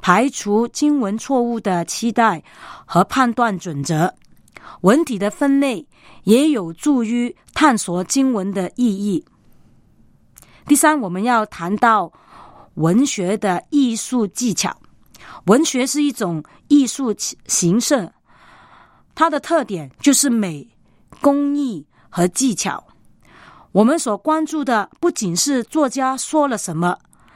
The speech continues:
而是关心他是怎么样说的。文学艺术技巧体现在作家的用词造句和特殊的风格写作两方面。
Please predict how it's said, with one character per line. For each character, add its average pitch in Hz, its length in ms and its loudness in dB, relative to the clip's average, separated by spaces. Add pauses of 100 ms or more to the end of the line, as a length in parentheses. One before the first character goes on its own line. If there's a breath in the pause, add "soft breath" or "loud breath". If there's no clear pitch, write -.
(120)
而 226 100 2
是 311 160 2
关 311 280 0
心 311 300 -2 (120)
他 311 260 2
是 311 180 -6
怎 165 280 -6
么 151 100 -2
样 226 160 2
说 233 240 -2
的。 190 180 -6 (840 soft breath)
文 220 280 2
学 226 320 0
艺 294 220 -2
术 262 220 -4
技 277 220 0
巧 151 320 -6 (120)
体 180 180 0
现 262 220 2
在 240 320 -2 (160 soft breath)
作 294 220 4
家 254 280 -2
的 196 400 -2
用 269 260 0
词 185 380 -4
造 240 300 0
句 220 360 -4 (440 loud breath)
和 196 140 4
特 311 280 0
殊 277 260 -4
的 208 260 -2
风 294 360 0
格 180 320 -4 (240 soft breath)
写 175 260 0
作 170 280 0
两 156 200 -6
方 220 140 2
面。 220 240 -2